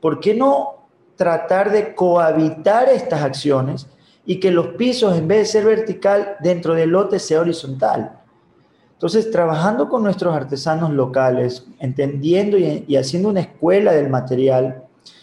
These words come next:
entendíamos de que la arquitectura del ladrillo, que ya se va perdiendo, que nunca dentro de estas ciudades, nunca ha sido como que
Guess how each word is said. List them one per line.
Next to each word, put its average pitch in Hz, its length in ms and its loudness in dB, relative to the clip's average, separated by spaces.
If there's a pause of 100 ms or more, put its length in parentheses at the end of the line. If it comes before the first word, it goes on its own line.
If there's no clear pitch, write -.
(380)
entendíamos 190 880 0
de 165 120 -2
que 160 120 0
la 147 260 0
arquitectura 143 1120 -2
del 143 220 2
ladrillo, 156 880 0
que 135 120 -2
ya 147 140 2
se 202 140 0
va 190 200 0
perdiendo, 147 880 -2 (320)
que 156 160 0
nunca 233 720 0 (320)
dentro 180 380 0
de 180 80 4
estas 196 260 0
ciudades, 196 680 0
nunca 226 480 0
ha - 20 4
sido 226 360 2
como 190 300 0
que 151 460 0